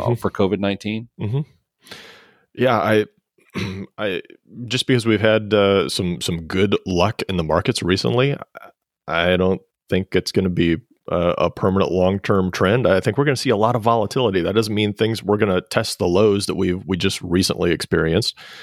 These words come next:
Speaker 1: But, yeah, we, we, we've got some uncertainty still going forward. As much as, uh, we like to think there's, there's a, a light at the end of the tunnel, and there is, I just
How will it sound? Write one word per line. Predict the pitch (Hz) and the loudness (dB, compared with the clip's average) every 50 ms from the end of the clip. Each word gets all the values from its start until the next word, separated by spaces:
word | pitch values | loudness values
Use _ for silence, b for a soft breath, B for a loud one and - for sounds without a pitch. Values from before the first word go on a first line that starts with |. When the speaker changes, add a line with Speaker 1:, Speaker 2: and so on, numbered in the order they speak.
| B B B B B B B B B B B _ _ _ _ _ | B B B B B B B B B B B _ _ _ _ _
Speaker 1:
But, | - 98 98 123 135 117 127 - - _ _ _ _ _ _ _ _ _ _ _ _ _ _ _ _ _ | -8 -2 2 2 4 4 4 2 0 _ _ _ _ _ _ _ _ _ _ _ _ _ _ _ _ _
yeah, | 120 113 113 | -10 -8 -6
we, | 117 117 117 110 104 - - - | -6 -6 -6 -6 -8 -10 -14 -18
we, | 60 78 - - - - 113 117 117 131 | -18 -18 -18 -16 -16 -14 -8 -4 -2 -2
we've | 127 113 113 113 110 104 | 0 0 0 -2 0 2
got | 139 131 139 - | 2 2 2 2
some | - 123 98 | 0 2 2
uncertainty | 120 120 117 - - - - - - 87 | 2 2 2 0 -4 -4 -4 -4 -4 -4
still | - - - 90 85 92 - | -4 -4 -4 -4 -6 -4 -2
going | - 107 104 101 95 | 0 0 2 0 2
forward. | - 107 101 92 90 | 2 2 4 4 2
As | 92 95 107 | 0 0 0
much | 117 120 107 | 0 2 2
as, | 110 110 104 104 B B B B B B B B B B B B _ - - | 2 2 2 0 B B B B B B B B B B B B _ -8 -4
uh, | 104 98 95 95 95 - | -2 0 0 0 0 0
we | - 110 107 | 0 2 2
like | 101 110 113 - - | 4 4 4 2 0
to | 104 | -2
think | - 110 110 117 - | 0 0 0 0 2
there's, | 107 101 98 98 92 - - | 2 4 4 4 2 0 -2
there's | - 85 92 92 92 92 - - - | -2 0 2 2 2 0 -2 -2 0
a, | 92 90 - - | 0 0 0 0
a | 90 | 0
light | 90 95 101 110 110 | 0 2 0 0 0
at | 95 | 0
the | 98 95 | 2 2
end | 101 107 | 2 0
of | 98 | -2
the | 87 - | -4 -2
tunnel, | - 101 98 113 123 - | -2 0 0 2 2 2
and | 98 92 | 2 2
there | 90 82 85 | 2 0 2
is, | - 120 127 107 98 110 117 104 | 2 2 4 4 4 2 2 0
I | - - 92 | -2 -2 -2
just | 98 101 95 - - | -2 -2 -4 -6 -6